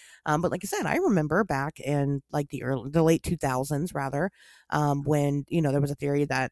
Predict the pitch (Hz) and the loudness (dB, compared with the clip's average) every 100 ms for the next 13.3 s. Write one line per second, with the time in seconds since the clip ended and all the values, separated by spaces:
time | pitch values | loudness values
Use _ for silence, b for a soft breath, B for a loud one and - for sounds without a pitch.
0 | - 139 117 139 - 135 - - 127 120 | -2 -2 2 0 0 -2 -2 -4 0 0
1 | - 147 135 - - 131 - 147 160 151 | 2 0 0 -4 -6 -4 0 4 8 6
2 | 147 - 123 156 156 143 - - 240 202 | 6 4 6 6 4 0 -4 4 4 4
3 | - 135 - - 151 143 139 143 147 151 | 2 -2 -2 0 0 0 -2 2 4 4
4 | 156 151 160 147 143 - - - 139 139 | 6 4 6 4 4 -2 -6 2 4 4
5 | 143 - 127 147 135 - 139 - - 160 | 2 0 0 2 0 4 4 4 2 4
6 | 151 147 147 135 131 - 208 196 190 180 | 6 6 2 2 -2 0 2 4 2 -2
7 | _ _ _ _ - 143 143 139 135 - | _ _ _ _ -12 -8 -6 -6 -8 -4
8 | 165 135 - 151 147 139 143 147 - 196 | -2 -2 -2 -2 0 4 4 4 2 4
9 | 202 147 - 143 151 147 160 160 165 135 | 4 2 2 0 0 -2 -2 -2 -4 -6
10 | 120 117 127 139 135 139 139 135 139 143 | -8 -6 -4 -4 -4 -2 -2 -2 -4 0
11 | 165 - 151 135 131 123 120 - 165 147 | 0 2 0 2 0 -2 -2 0 0 0
12 | 127 120 139 139 214 196 156 135 139 160 | 0 0 0 4 4 4 -2 -4 -4 -2
13 | 226 139 | -2 -2